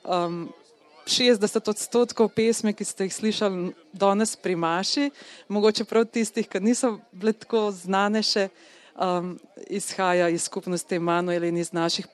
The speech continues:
pesmaric, po zaslugi katerih so se te pesmi razširile in jih s pridom uporabljajo otroški, mladinski in drugi zbori po naših župnijah.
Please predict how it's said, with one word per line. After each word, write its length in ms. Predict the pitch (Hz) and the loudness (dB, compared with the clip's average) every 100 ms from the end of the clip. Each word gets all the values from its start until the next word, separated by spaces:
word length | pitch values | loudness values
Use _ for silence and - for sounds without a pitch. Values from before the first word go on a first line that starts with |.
| - | -10
pesmaric, 720 | 180 - 170 190 233 - - - - - _ | -8 -4 -2 2 0 -2 -12 -14 -20 -20 _
po 120 | 214 | 2
zaslugi 400 | 202 208 220 202 | 4 4 2 -2
katerih 500 | 202 185 - 196 185 | -2 -2 0 0 0
so 120 | - 180 | -6 -6
se 120 | 185 | -6
te 180 | - 175 | -6 -4
pesmi 440 | 185 180 190 175 | -4 -4 -2 -2
razširile 640 | 160 - 240 240 214 190 | -2 -2 0 0 2 2
in 80 | 180 | 2
jih 120 | 180 | -2
s 100 | - | -6
pridom 380 | - 208 190 185 | -2 0 2 0
uporabljajo 640 | 180 190 180 170 165 170 | 0 0 2 2 2 2
otroški, 540 | 170 185 180 175 - 180 | 2 0 -2 -2 -8 -6
mladinski 540 | 175 156 180 180 - | -4 -4 -4 -6 -6
in 100 | 170 | -6
drugi 280 | 170 170 165 | -4 -4 -6
zbori 500 | 147 156 160 160 156 - - - - _ | -6 -2 0 0 -4 -10 -20 -20 -20 _
po 120 | 165 | -2
naših 440 | 160 151 151 170 143 | 0 0 -2 -6 -6
župnijah. 880 | 151 156 160 160 147 - - - | -8 -6 -4 -2 -4 -8 -18 -20